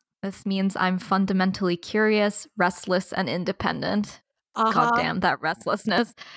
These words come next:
Speaker 1: Um, I have a strong, I have strong thought through ideas about meaning and what's right or wrong.
Speaker 2: Mm-hmm.
Speaker 1: And I'm interested in pushing the boundaries of the existent.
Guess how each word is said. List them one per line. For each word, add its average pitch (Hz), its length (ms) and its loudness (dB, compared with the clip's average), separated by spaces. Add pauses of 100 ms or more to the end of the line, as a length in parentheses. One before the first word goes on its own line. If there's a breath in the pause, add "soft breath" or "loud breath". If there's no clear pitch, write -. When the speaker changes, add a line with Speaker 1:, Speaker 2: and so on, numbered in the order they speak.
(340 loud breath)
Speaker 1:
Um, 220 500 2 (920)
I 226 120 2
have 233 260 2
a 226 40 -4
strong, 220 640 0 (920)
I 214 80 -4
have 220 320 -2
strong 202 500 0 (320)
thought - 380 0
through 202 320 0
ideas 185 560 0
about 175 300 0
meaning 185 520 -2 (320)
and 185 220 -2
what's - 280 -2
right 175 200 0
or 170 160 0
wrong. 175 440 2
Speaker 2:
Mm-hmm. 190 440 -2 (240)
Speaker 1:
And 190 260 -4
I'm 185 240 -4
interested 220 640 0
in 196 160 0
pushing 196 400 -2
the 196 80 0
boundaries 180 640 2
of 175 180 -4 (120)
the 165 380 -2
existent. 196 880 -4